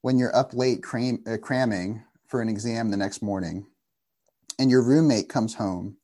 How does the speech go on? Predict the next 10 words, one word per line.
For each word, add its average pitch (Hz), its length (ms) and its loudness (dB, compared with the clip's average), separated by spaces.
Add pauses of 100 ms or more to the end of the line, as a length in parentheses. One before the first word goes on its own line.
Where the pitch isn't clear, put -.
(680)
and 120 100 -4
her 135 220 0
eyes 127 640 4
are 110 160 2
red 101 540 -2 (260)
because 104 240 -2
she's 107 140 -6
just - 200 -8
been 101 100 -4
crying, 98 560 -4